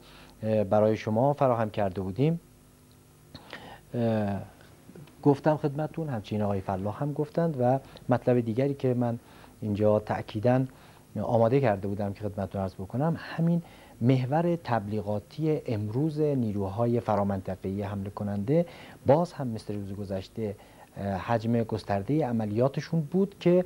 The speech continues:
خیلی عادی و نوع تبلیغاتشون این بود که به صورت خیلی عادی و کمتر از روزهای گذشته داریم بمباران می‌کنیم، در حالی که طی حداقل چهل و هشت ساعت گذشته حجم عملیات، گستردگی عملیات بسیار زیاد بوده.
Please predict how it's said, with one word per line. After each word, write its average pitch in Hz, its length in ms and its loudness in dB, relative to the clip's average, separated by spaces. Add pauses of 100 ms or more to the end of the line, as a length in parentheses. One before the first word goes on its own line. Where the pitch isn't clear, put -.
(360)
خیلی 151 420 2 (140)
عادی 123 640 4
و 117 300 2 (840)
نوع 120 280 4
تبلیغاتشون 110 640 -2
این 110 240 -2
بود 151 160 -4
که 170 200 4 (320)
به 117 80 -4
صورت 110 320 -2
خیلی 117 340 0 (100)
عادی 110 420 0
و 147 180 6 (300)
کمتر 123 380 2
از 131 100 4
روزهای 107 300 -2
گذشته 104 320 -4
داریم 143 240 2
بمباران 156 360 4
می‌کنیم، 156 260 -2
در 117 140 2
حالی 120 180 -2
که 147 200 2 (300)
طی 107 200 2
حداقل 113 360 2
چهل 156 180 2
و 143 40 4
هشت 120 140 2
ساعت 104 260 -4
گذشته 104 340 -6
حجم 143 300 0
عملیات، 156 520 0
گستردگی 107 500 -4
عملیات 113 340 -2
بسیار 110 420 -2
زیاد 156 260 4
بوده. 170 240 2